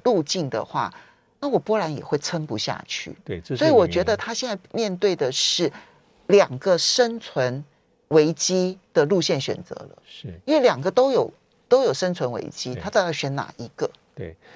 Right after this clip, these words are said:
Speaker 2: 那还有，其实还有一些原因啦，就是其实七月份的时候就爆发类似的一个冲突。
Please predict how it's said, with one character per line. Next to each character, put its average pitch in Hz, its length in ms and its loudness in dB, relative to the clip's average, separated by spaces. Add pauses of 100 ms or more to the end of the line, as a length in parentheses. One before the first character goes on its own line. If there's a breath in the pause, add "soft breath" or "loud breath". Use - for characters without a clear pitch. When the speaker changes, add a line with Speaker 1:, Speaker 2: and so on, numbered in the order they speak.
(180 loud breath)
Speaker 2:
那 139 100 -4
还 131 160 -6
有， 135 100 0
其 110 200 -4
实 113 160 -2
还 120 100 0
有 123 100 2
一 113 120 -4
些 117 180 -2
原 90 240 -6
因 90 160 -10
啦， 85 160 -8
就 120 100 -8
是 107 160 -8
其 - 180 -8
实 104 40 -6
七 - 200 -4
月 147 120 4
份 131 160 -2
的 107 80 -2
时 113 100 -8
候 101 40 -2
就 104 100 -6
爆 98 220 0
发 92 160 -4
类 92 160 -6
似 - 180 -14
的 85 80 -10
一 82 60 -12
个 85 100 -14
冲 85 300 -14
突。 - 120 -20